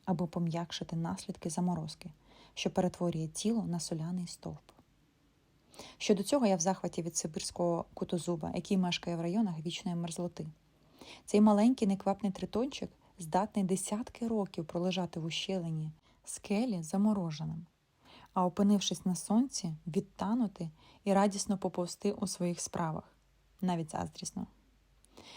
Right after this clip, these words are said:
Шкоду емоційного завмирання можна порівняти зі збитком, якого завдають весняні заморозки молодим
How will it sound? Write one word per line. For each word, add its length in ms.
Шкоду 340
емоційного 480
завмирання 540
можна 300
порівняти 460
зі 120
збитком, 540
якого 260
завдають 600
весняні 460
заморозки 500
молодим 480